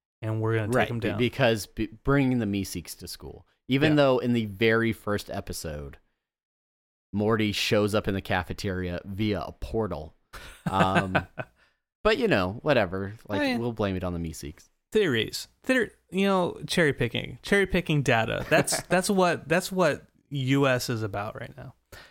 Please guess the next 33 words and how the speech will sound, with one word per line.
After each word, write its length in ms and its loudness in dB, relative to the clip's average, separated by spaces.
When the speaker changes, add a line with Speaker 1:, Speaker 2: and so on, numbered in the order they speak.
Speaker 1:
Um, 280 4
Speaker 2:
Absolutely. 260 0
Speaker 1:
okay. 140 -18
<laughs> 60 -20
Uh, 240 2
le-, 260 2
so 280 4
one 240 2
of 60 4
my, 280 4
one 180 0
of 60 2
my, 460 2
uh, 340 -4
favorite 640 0
bits, 640 -2
uh, 40 -12
favorite 520 -16
bits 640 -10
was, 600 2
uh, 500 -10
uh, 460 2
and 160 4
I, 60 4
and 160 -2
I 60 2
think 220 -2
you 100 4
have 100 2
a 80 2
couple 320 0
of 60 0
these, 400 -2